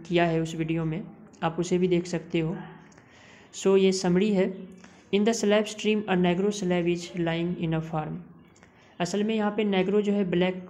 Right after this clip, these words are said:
पर्सन को कहा गया है, जो कि अफ्रीकन अमेरिकन था और एक समय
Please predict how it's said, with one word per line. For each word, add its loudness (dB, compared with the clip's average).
पर्सन -2
को -2
कहा 2
गया 2
है, -4
जो -4
कि -2
अफ्रीकन -4
अमेरिकन -2
था -6
और 2
एक -4
समय 0